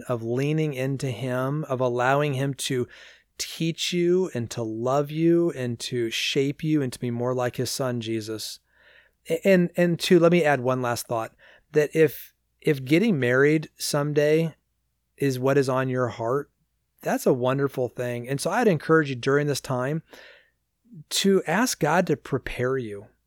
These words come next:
to prepare you for the day when you meet that person that he may have for you. Ask God to prepare that other person and then surrender it all to him,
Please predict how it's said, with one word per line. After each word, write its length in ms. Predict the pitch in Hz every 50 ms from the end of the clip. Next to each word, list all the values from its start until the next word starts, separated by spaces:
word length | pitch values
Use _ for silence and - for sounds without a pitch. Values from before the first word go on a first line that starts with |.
| _ _ _ _ _ _ _ _ _ _ _ _ -
to 100 | - 147
prepare 460 | - 160 - - - - 170 180 202
you 160 | 220 226 226
for 160 | - - 175
the 100 | 160 156
day 260 | 147 131 139 135 139 143
when 180 | 135 127 123
you 120 | 123 127 123
meet 320 | 123 123 127 131 131 - - - - _ _ -
that 200 | 123 131 127 -
person 400 | - 180 220 - - 127 117 117
that 140 | 123 120
he 180 | 113 113 151 151
may 240 | 139 135 139 151 151
have 240 | 135 156 160 170 -
for 180 | - - 110
you. 260 | 101 98 92 92 95 - _ _ _ _ _ _ _ _ _ _ _ _ _ _ -
Ask 260 | - 170 202 202 - -
God 300 | 185 175 175 175 165 -
to 260 | - 165 165 151 143
prepare 400 | - 160 147 - - 165 175 170
that 160 | 170 170 156
other 220 | 147 156 208 226
person 560 | 220 - - 95 - - - - 92 - - _ _ _ _ _ _ _ _ _ _ _ _ -
and 140 | - 143 156
then 120 | 160 160 147
surrender 720 | - - - 156 139 131 123 139 147 160 170 160 175 175
it 100 | 185 170
all 240 | - 131 127 123 131
to 180 | - - 147 127
him, 500 | 110 110 113 107 107 104 104 110 107